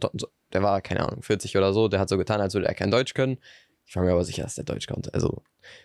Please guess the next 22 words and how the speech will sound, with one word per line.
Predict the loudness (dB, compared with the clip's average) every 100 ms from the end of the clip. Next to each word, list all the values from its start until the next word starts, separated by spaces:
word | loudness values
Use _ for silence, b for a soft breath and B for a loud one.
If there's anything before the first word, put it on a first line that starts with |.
| B
der | 0
ist | 0 2
dann | 2
an |
uns | 2 2
vorbei | 4 4 4
und | 2
hat | 0
auch | 0
die | 0
ganze | 2
Zeit | 0 0
so |
richtig | -2 -4 -2
fett | -2 0
geraucht | 0 2 0 0
und | -4 0
wir, | 0 0 -4 -4
wir | 0
waren | 0 2
halt | 0
so | 0